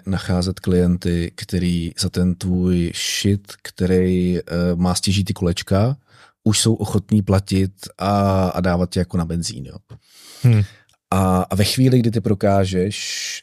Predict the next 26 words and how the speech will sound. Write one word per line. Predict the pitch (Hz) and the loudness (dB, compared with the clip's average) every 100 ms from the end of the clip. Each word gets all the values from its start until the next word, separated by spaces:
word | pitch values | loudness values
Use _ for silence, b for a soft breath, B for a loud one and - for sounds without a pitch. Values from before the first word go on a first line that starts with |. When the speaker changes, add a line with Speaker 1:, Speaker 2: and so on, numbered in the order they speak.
| - | -2
Speaker 1:
a, | 107 | 0
a | 107 104 | 0 0
to | 127 | 2
je | 131 | 2
to, | 131 | 2
proč | 123 131 - | 0 -2 0
my | 123 | 0
investujeme | 123 - 127 123 120 | 0 -2 0 0 0
jako | 117 127 123 120 120 120 110 113 | -4 -2 0 2 2 2 0 -2
v | - | -4
Prestu | 113 110 - 120 117 113 110 110 104 - | -2 -2 -2 -2 0 2 0 0 -4 -8
startupy, | - 104 107 101 | -6 -2 -2 -2
který | 104 101 104 | -2 0 0
jsou | - 107 104 98 92 | 2 2 2 0 -4
v | - | -8
takzvaný | 101 95 110 104 | -4 2 4 2
seed | - 90 | 0 -4
stage, | - 117 127 - - B B B B B B | 2 2 2 -4 -12 B B B B B B
a | - | -2
seed | 110 - | 0 -2
stage | - 104 - | -2 -2 0
pro | 104 | 0
nás | 101 101 - - | 2 2 0 2
je | 101 101 101 95 | 4 4 2 0
první | 98 90 95 | -2 -2 -2
klienti, | 90 85 82 | -2 -2 -6